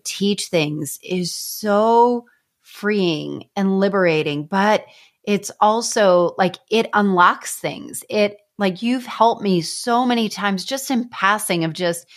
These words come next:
"Hey, do you know about this?" And you're like, "Yep, here it is," you know, and, and I'm like, "Oh my God, I never would have thought about, ab-, about it that way." And you have very strong opinions on, on certain ways to really honor your own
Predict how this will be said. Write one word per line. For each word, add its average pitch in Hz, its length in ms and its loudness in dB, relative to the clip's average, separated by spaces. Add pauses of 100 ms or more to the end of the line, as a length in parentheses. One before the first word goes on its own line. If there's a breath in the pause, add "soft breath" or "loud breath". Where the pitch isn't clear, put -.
(220 loud breath)
"Hey, 320 180 2
do 185 120 -6
you 226 80 -2
know 233 120 0
about 220 280 2
this?" 233 280 0
And 185 120 -2
you're 185 100 -2
like, 175 220 0
"Yep, 233 240 0
here 202 160 0
it 214 80 2
is," 214 320 2 (100)
you 190 240 -4
know, 202 160 6
and, 196 320 -2
and 190 100 -4
I'm 196 120 0
like, 196 220 0
"Oh 254 80 0
my 220 100 -2
God, 233 180 0
I 170 80 2
never 180 260 0
would 175 120 -2
have 151 120 -6
thought 208 220 2
about, 156 200 -2 (200)
ab-, 160 160 -8 (180)
about 170 300 2
it 165 140 -2
that 170 260 2
way." 190 400 0 (560 soft breath)
And 202 160 2
you 233 120 0
have 247 200 0
very 220 600 -2 (420 loud breath)
strong 220 360 0
opinions 220 840 0
on, 180 560 0 (160)
on 175 460 0
certain 190 380 -2
ways 185 300 4
to 190 80 -8
really 180 260 0
honor 175 600 -2 (420)
your 180 300 -2
own 208 500 2